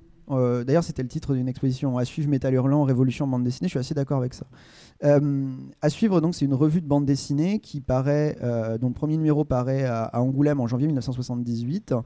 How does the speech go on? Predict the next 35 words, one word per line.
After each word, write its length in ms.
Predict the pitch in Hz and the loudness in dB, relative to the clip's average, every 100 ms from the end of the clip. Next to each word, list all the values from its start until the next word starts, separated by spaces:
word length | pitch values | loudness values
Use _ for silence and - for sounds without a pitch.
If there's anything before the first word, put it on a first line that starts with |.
| - - - | -8 -20 -20
C'est 260 | - - 147 | -10 -2 2
là 100 | 143 | 4
encore 220 | 143 196 | 4 2
un 80 | 143 | 0
projet 300 | - 147 175 | 2 2 4
de 100 | 143 | 4
l'éditeur 600 | 147 147 147 127 107 - | 2 0 -2 -2 -2 -6
Casterman 640 | 127 127 123 120 147 208 135 - - - - | -6 -4 -6 -2 -2 -2 -4 -10 -20 -20 -18
qui, 440 | - 196 208 196 156 | -4 0 0 0 0
euh, 400 | 139 135 131 127 131 | 2 4 2 -2 -2
a, 320 | 151 170 156 | 2 4 4
euh, 560 | 127 120 117 113 110 127 | 2 0 -2 -2 -4 -4
recruté, 680 | 120 147 - 170 - 165 143 | 0 0 0 -4 2 4 4
euh, 120 | 117 | 2
deux 300 | 123 160 156 | 4 4 6
auteurs 480 | 143 151 151 127 113 | 2 2 2 2 -2
qui 120 | - | -8
sont 200 | - 117 101 110 | -8 -6 -6 -8
des, 180 | 120 110 | -10 -10
des, 140 | 107 104 | -10 -10
des 220 | 110 107 | -10 -2
grands 320 | 139 160 139 | 0 2 0
auteurs 240 | 131 139 | 0 -2
de 80 | 135 | -2
bande 160 | 113 110 | -4 -6
dessinée 420 | 113 - 147 139 | -6 -4 -2 -2
aujourd'hui, 560 | 117 113 123 147 208 170 | -2 -4 -4 -4 0 2
euh, 160 | 123 135 - - - | 0 -4 -16 -14 -4
euh, 140 | 120 - | -2 0
Hugo 240 | 151 131 | 2 2
Pratt 520 | - 170 190 185 - - | 2 0 0 -2 -12 -4
et, 420 | 156 165 180 185 - | 2 4 4 2 0
euh, 260 | 127 123 120 | -2 0 0
Jacques 220 | 135 131 | -2 -4
Tardy. 440 | 139 135 147 - | -4 -4 -8 -16